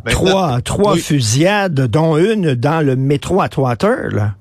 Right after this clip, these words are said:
Speaker 2: Un homme
Speaker 1: Dont
Speaker 2: blessé
Speaker 1: une
Speaker 2: par
Speaker 1: dans,
Speaker 2: balle.
Speaker 1: oui, oui, oui, ben oui, exactement, dont une dans le métro Atwater. Donc, on se concentre, euh, principalement, euh, dans le centre-ouest, là, euh, de l'île de Montréal, avec un homme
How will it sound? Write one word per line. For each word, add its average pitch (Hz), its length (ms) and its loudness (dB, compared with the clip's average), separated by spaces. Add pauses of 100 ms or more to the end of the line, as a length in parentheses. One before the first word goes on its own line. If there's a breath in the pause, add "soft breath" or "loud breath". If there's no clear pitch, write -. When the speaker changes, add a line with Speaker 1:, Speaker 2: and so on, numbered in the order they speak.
(760 soft breath)
Speaker 2:
Un 123 160 2
homme 170 180 2
Speaker 1:
Dont 139 140 2
Speaker 2:
blessé 147 120 2
Speaker 1:
une 185 60 0
Speaker 2:
par 139 200 0
Speaker 1:
dans, - 60 -4
Speaker 2:
balle. 151 80 0
Speaker 1:
oui, 196 140 2
oui, 165 200 -4
oui, 170 200 -4
ben 135 180 -4
oui, 165 280 -4
exactement, 131 580 -6
dont 104 180 -6
une 135 80 -10
dans 131 100 0
le 120 60 -2
métro 117 320 -4
Atwater. 110 480 -4
Donc, 127 220 -6
on 110 100 -8
se - 80 -6
concentre, 131 500 -8 (120)
euh, 104 240 -4 (100)
principalement, 113 720 -6 (560 loud breath)
euh, 87 220 -2
dans 107 180 -2
le 101 120 -4
centre-ouest, 117 960 -2
là, 104 320 -2
euh, 98 160 -4
de 90 80 -6
l'île 92 180 -8
de 90 60 -10
Montréal, 92 400 -2
avec 98 260 -6
un 98 140 -4
homme 107 240 -4